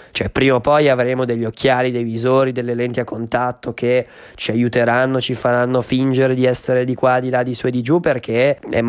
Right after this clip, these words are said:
è molto più semplice di qualsiasi cosa. Cioè, invece di inventare il teletrasporto, basterebbe semplicemente un modo per avere degli incontri a distanza realistici,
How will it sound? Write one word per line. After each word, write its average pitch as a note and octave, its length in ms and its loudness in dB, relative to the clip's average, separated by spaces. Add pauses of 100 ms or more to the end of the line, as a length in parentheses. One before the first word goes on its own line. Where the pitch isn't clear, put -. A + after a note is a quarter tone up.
(140)
è B2 80 2
molto F3+ 320 2
più C3 180 -2
semplice B2 500 0
di A#2+ 80 0
qualsiasi A#2 380 -2
cosa. A2 260 -2
Cioè, B2 140 -2
invece D3 300 0
di C3 80 -4
inventare C3+ 480 2
il A#2 80 -4
teletrasporto, B2+ 1200 0
basterebbe A#2+ 480 0
semplicemente B2 760 0 (140)
un D3 220 2
modo C3+ 520 4
per B2+ 160 2
avere B2 260 2
degli B2 340 -2
incontri B2 520 0
a A#2 40 -2
distanza B2 880 -2 (140)
realistici, B2+ 640 -2